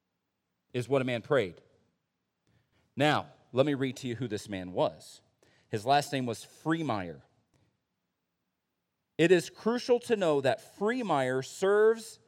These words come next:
as the missional engagement pastor at Broadway Baptist, a progressive congregation that in two thousand ten voted to leave the Baptist General Convention of Texas in a dispute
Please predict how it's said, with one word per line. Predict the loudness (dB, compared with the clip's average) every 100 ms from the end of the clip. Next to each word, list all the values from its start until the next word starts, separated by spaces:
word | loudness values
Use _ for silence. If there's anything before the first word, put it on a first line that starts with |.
| _ _
as | 2 2 2
the | 0
missional | 0 -2 -6 -4 -2 0 -2 -4
engagement | -6 -2 -2 -2 -4 -2 -4 -6 _ _ _ _
pastor | -14 -2 0 0 -2 2 2 2 -2 -6 _ _ _ _
at | 2 2 0
Broadway | 2 4 4 4 4 4
Baptist, | 4 4 4 0 -4 -4 -4
a | -4
progressive | -2 0 0 0 2 2 2 -4 -6
congregation | -4 -4 -2 -2 -2 -2 -2 -4 -6 -8 -10 -16 -8 2
that | 2
in | 2
two | -4 0
thousand | 2 2 -2
ten | -2 0 2
voted | 2 2
to | -4
leave | -2 -2
the | -2
Baptist | 0 0 0 -4 -4
General | -4 -2
Convention | -4 -4 -4 -4 -8
of | 0
Texas | 2 2 0 -2 -2 -20 -8 0
in | 0
a | 0
dispute | -4 -4 -6 -4 -2